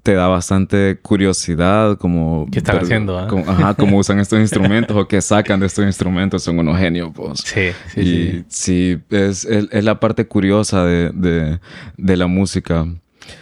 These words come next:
Speaker 1: Eh, como probablemente pudiera decir que la palabra es, eh, las cosas que van probando, pero no es, no es probar, no es como tampoco como travesear la palabra correcta, pues, sino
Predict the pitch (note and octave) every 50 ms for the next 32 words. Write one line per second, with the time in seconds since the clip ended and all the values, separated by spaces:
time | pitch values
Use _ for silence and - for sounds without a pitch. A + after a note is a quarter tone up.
0 | - - - - - F#2 F2+ F2+ F2+ F2+ F2 E2 E2+ E2 D#2+ D#2 - _ _ _
1 | - G2+ G2 G2 G2 F#2 F#2 F2+ F2 F2 F2 D2+ - - _ _ _ _ _ _
2 | _ _ _ _ _ _ _ _ _ _ _ _ - A2+ G2+ F#2+ F#2 F#2 F#2+ G#2+
3 | A2 A2 A2 A2 A#2 A#2 - B2+ A#2+ A2+ - _ - A#2 G#2 G2 G2 G2+ G2 -
4 | A2+ G2+ - G#2+ G#2+ G#2 - G2+ F#2+ F#2+ F#2 G2 G2 G2 F#2+ F#2+ F#2+ G2 G2+ G2+
5 | G#2 G#2 G#2 G#2 F#2 - - - - _ - F2+ F2+ F2+ F2 F2 F2 E2+ E2+ E2
6 | E2 D#2+ - - - - - - - - F#2 F#2+ - - G2+ - B2+ A#2+ - -
7 | A2+ A2+ A2+ A#2 A2 G#2+ G#2 G2+ A2 A2+ A2+ A2 G2+ G2+ - - G2 F#2+ F2+ F2+
8 | E2+ D2 F#2 G2 F#2+ G2 G2+ G#2+ A2 A#2 A#2+ A2 - - F#2 F#2+ F#2+ G2 G#2 A2
9 | B2 C#3 - - - G2 F2+ F2 F#2 G2+ G#2+ A2+ A2 G2 F#2+ F2+ F#2 G2 - -
10 | A#2 A#2 A#2 - G2+ F#2+ F2+ - G2+ G#2 G2+ - G#2+ G#2 G2 F#2 - F2+ F2 E2+
11 | E2 E2 - - G#2 G2+ F#2 F2 D#2+ D#2+ - F2 F2+ F#2 F#2+ F2+ F2+ E2 - -
12 | - A2 G#2+ G2+ - F2 D#2+ - - G2+ F#2+ F2+ - - E2+ F2 F#2 G2 F#2+ -